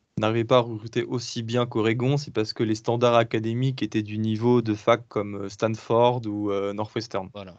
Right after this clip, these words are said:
Speaker 2: c'est ça. En gros, il a dit que la, la, il a
Speaker 1: Ce qui
Speaker 2: dit
Speaker 1: est
Speaker 2: qu'il avait
Speaker 1: complètement
Speaker 2: pas de
Speaker 1: faux.
Speaker 2: rivali-, il a dit qu'il avait pas de rivalité avec Oregon, mais que lui, sa rivalité, c'était Stanford, Michigan, voilà. Alors que U W est certes une bonne fac, niveau académique est certes une fac meilleure qu'Oregon,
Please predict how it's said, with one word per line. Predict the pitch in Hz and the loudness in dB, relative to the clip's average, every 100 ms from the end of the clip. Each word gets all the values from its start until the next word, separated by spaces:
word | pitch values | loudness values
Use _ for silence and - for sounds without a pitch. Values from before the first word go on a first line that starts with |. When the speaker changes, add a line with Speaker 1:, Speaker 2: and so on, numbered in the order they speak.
| - | -18
Speaker 2:
c'est | - | -12
ça. | 107 | -6
En | 107 | -6
gros, | 104 | -2
il | 131 | -2
a | 110 | -2
dit | 123 | -2
que | 123 | -2
la, | 110 | -2
la, | 107 110 - - - | -2 -6 -8 -20 -16
il | 101 | -8
a | |
Speaker 1:
Ce | 104 | -2
qui | |
Speaker 2:
dit | |
Speaker 1:
est | 123 | 2
Speaker 2:
qu'il | 127 | 4
avait | 120 | 6
Speaker 1:
complètement | 117 | 6
Speaker 2:
pas | 117 | 6
de | |
Speaker 1:
faux. | 120 | 6
Speaker 2:
rivali-, | 117 110 - _ _ | 2 0 -6 _ _
il | 107 | -8
a | 104 | -6
dit | 127 | -6
qu'il | 113 | -4
avait | 104 | -2
pas | 123 | -2
de | |
rivalité | 110 113 110 104 117 | -2 -2 -2 0 0
avec | 107 | 0
Oregon, | 101 98 104 131 | -2 -6 -4 -4
mais | 117 | -4
que | 98 | -6
lui, | 98 110 | -8 -8
sa | - | -6
rivalité, | 95 92 95 123 | -6 -8 -8 -10
c'était | - 107 | -8 -10
Stanford, | - 98 107 | -12 -12 -12
Michigan, | 101 90 95 | -12 -12 -14
voilà. | 90 - _ - - | -14 -16 _ -20 -12
Alors | 101 98 | -8 -6
que | 104 | -4
U | 104 110 | -6 0
W | 127 123 123 | 2 2 -2
est | |
certes | 113 - 147 - 117 | -4 -2 -4 -4 -8
une | 101 | -6
bonne | 104 104 | -4 -4
fac, | - 151 165 - _ - - - | -2 -2 -4 -14 _ -20 -20 -10
niveau | 110 117 | -4 0
académique | 123 120 113 120 131 | 0 0 -2 -2 -2
est | 98 | -6
certes | - - 151 139 - | -6 -4 -4 -6 -6
une | 107 | -10
fac | - 123 - | -4 -4 -4
meilleure | 101 101 104 107 | -6 -4 -4 -6
qu'Oregon, | - 95 98 143 | -6 -10 -10 -12